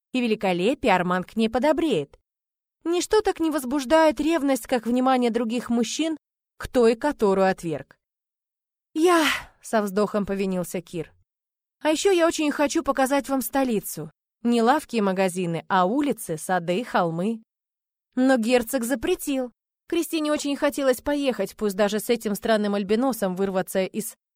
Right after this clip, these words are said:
пронизанного скукой дома. Останавливало одно — недовольство Армана. «А я разрешил»,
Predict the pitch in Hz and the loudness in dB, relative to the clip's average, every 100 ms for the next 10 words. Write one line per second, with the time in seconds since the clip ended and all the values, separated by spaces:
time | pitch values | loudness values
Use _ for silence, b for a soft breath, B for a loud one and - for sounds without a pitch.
0 | _ - 214 220 214 214 196 196 - 220 | _ -2 0 2 2 0 0 -2 -4 -2
1 | 220 185 196 151 - _ _ _ _ _ | -2 0 -2 -2 -10 _ _ _ _ _
2 | 214 - 254 254 247 240 247 254 226 156 | -6 0 2 2 2 4 4 4 2 -2
3 | 151 _ 262 285 269 226 208 - 220 220 | -6 _ -2 2 4 4 2 2 0 2
4 | 190 139 - - _ _ _ _ _ _ | 0 -4 -8 -20 _ _ _ _ _ _
5 | 285 285 262 415 349 277 285 240 220 208 | 6 6 8 8 8 6 2 0 0 2
6 | 214 | 0